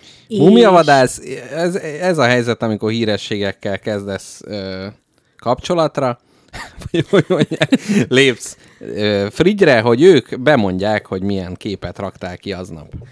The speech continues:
Speaker 1: Petya
Speaker 2: Na.
Speaker 1: pedig érdeklődik afelől, hogy van-e valahol az adás zenéinkről lista.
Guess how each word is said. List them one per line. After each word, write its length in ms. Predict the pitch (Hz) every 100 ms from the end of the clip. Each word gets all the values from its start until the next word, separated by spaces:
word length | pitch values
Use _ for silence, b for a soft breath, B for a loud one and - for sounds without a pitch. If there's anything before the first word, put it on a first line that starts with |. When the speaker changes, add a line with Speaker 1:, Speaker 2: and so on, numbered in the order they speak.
| _
Speaker 1:
Petya 260 | - 233 269
Speaker 2:
Na. 60 |
Speaker 1:
pedig 240 | - 185 175
érdeklődik 760 | 185 196 185 - 175 170 170
afelől, 440 | 175 202 180 175 175
hogy 220 | 170 170
van-e 240 | 247 226
valahol 360 | 151 156 156 165
az 100 | 147
adás 320 | 202 185 -
zenéinkről 580 | - 170 180 185 175 180
lista. 500 | 175 156 - - -